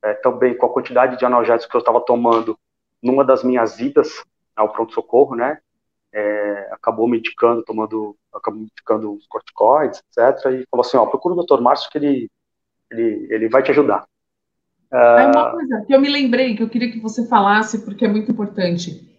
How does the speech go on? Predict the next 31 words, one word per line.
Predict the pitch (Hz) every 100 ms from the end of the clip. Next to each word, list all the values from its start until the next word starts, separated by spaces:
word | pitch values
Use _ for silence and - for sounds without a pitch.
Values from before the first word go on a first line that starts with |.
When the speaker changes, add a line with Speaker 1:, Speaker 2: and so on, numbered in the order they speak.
| -
Speaker 2:
Tentaram | 254 254 254 277 269
também, | 240 202 208 220 185
você | 180
tentou | 220 214 214
o |
tratamento | 214 214 208 220 214
de | -
tirar | - 262 240
a | 254
medicação, | 214 - 190 - 151 147 - _ _ _ _ -
porque | 190 190 208 190
muito | 202 269 254
medicamento | 233 - 220 202 240 -
também | 240 220 214
pode | 233 233
causar | - 226 220
Speaker 1:
Uhum. | -
Speaker 2:
dor. | 165 147 - _ _ _ _ _ _ _ _ -
Speaker 1:
Exato, | 120 117 113 113 127 117
exato. | 110 120 131 117
É, | 127 123 117
é, |
foi | 117 139 131
uma | 160
das | 165 165
causas | - 131 147 156 156
da | 160
minha | 151 151
primeira | 147 131 151
internação, | 165 160 170 - 147 135 123
né? | 120 139